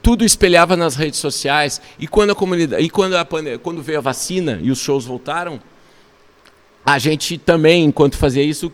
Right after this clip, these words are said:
escreveu o projeto de comunidade vinte e cinco anos. Então, assim,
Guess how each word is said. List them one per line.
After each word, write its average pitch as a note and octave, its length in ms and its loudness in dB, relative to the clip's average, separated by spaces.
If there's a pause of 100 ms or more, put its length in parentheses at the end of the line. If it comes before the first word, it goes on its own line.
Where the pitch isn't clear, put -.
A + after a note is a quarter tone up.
escreveu E3+ 540 -4
o - 20 -6
projeto D#3+ 420 -2
de - 80 -12
comunidade D3 540 -2
vinte C#3 200 -8
e - 20 -12
cinco C3+ 320 -10
anos. B2 360 -10 (1160)
Então, C3 480 -2
assim, B2+ 580 -8